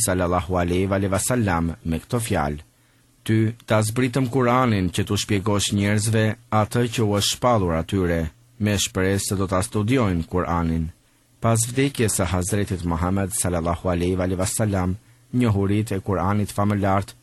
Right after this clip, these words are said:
duhen mësuar nga ehli bejti i profetit të nderuar sallallahu alaihi wa sallam. Kurani është një det i njohurive dhe diturive të ndryshme. Zhytja në këtë det të gjerë dhe të thellë mund të bëhet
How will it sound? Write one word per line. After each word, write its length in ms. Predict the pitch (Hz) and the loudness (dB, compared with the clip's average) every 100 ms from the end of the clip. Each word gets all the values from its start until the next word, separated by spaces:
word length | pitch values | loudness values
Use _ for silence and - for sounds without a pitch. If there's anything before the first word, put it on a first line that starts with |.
| _ - | _ -4
duhen 340 | 123 113 110 | 0 2 2
mësuar 460 | 101 - 98 98 107 | 0 -2 0 2 2
nga 160 | 98 85 | 2 0
ehli 200 | 85 82 | 0 -2
bejti 360 | 80 110 113 104 | 0 0 0 -2
i 40 | 104 | -2
profetit 480 | 101 123 120 107 | -2 0 -2 -2
të 80 | 104 | -2
nderuar 500 | 107 107 117 104 80 | 0 2 2 2 0
sallallahu 560 | - 87 80 78 76 76 | -2 -2 -2 -2 -4 -4
alaihi 480 | 78 80 76 80 78 | -2 -2 -2 -4 -4
wa 140 | 73 - | -6 -4
sallam. 420 | 87 82 73 73 - _ _ _ - | -4 -4 -4 -6 -12 _ _ _ -6
Kurani 540 | 117 95 78 82 92 98 - - - | -2 0 0 0 0 -2 -6 -20 -6
është 220 | 117 113 113 | -2 0 0
një 100 | 101 | 0
det 220 | 107 110 | 0 0
i 80 | 110 113 | 0 2
njohurive 580 | 110 104 104 110 110 107 | 2 2 2 2 2 2
dhe 100 | 110 | 2
diturive 540 | 107 110 117 127 92 | 0 0 0 0 -2
të 160 | - 90 | -2 -2
ndryshme. 500 | 95 76 - 80 78 62 _ _ _ _ _ - | -2 -2 -6 -4 -4 -6 _ _ _ _ _ -4
Zhytja 480 | 113 123 123 104 85 | 0 0 0 0 -2
në 120 | 78 | -2
këtë 140 | 92 85 | -4 -2
det 160 | 82 76 | -2 -2
të 120 | 87 90 | -4 -2
gjerë 320 | 95 87 90 | 0 0 -2
dhe 100 | 80 73 | -4 -4
të 120 | 87 | -4
thellë 280 | 92 90 98 113 _ _ _ | -2 -2 -2 -8 _ _ _
mund 280 | 117 117 113 | 0 0 2
të 100 | 104 101 | 0 2
bëhet 400 | 95 98 95 | 2 0 -2